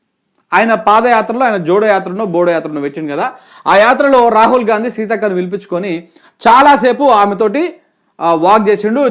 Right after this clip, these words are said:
చాలా ఆమెకు ఇంపార్టెన్స్ ఇచ్చిండు. ఈ విషయం కాస్త మన త్రిబుల్ ఆర్ మైండ్లో పడ్డదనమాట. అంటే రేవంత్ రెడ్డి గారికి మళ్ళీ ము-, ముంగల్లో వెనకాలను పెట్టుకోరు మీరు, అది ఆ మధ్యలో అప్పుడు రండా అన్నాడు కదా, గట్ల-, గట్లాంటి పదం.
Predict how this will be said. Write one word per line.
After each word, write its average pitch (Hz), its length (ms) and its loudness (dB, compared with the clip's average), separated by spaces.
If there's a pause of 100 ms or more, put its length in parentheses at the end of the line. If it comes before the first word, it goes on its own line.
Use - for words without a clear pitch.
చాలా 226 200 2
ఆమెకు 208 240 -2
ఇంపార్టెన్స్ 180 440 -6
ఇచ్చిండు. 104 360 -14 (500)
ఈ 277 160 2
విషయం 311 380 2
కాస్త 262 580 2
మన 208 400 -2 (640)
త్రిబుల్ 247 240 0
ఆర్ 277 160 4 (720)
మైండ్లో 202 320 -2
పడ్డదనమాట. 127 500 -2 (120)
అంటే 143 400 -8 (280)
రేవంత్ 233 300 0
రెడ్డి 214 220 0
గారికి 214 320 -2
మళ్ళీ 185 240 -4
ము-, 160 300 -10
ముంగల్లో 180 480 -6
వెనకాలను 185 300 -6
పెట్టుకోరు 156 320 -6
మీరు, 120 180 -10
అది 98 160 -16 (340)
ఆ 147 60 -12
మధ్యలో 180 260 -2
అప్పుడు 165 160 -6
రండా 170 240 -2
అన్నాడు 139 220 -4
కదా, 151 140 -4
గట్ల-, 151 420 -4
గట్లాంటి 151 300 -6
పదం. 104 240 -20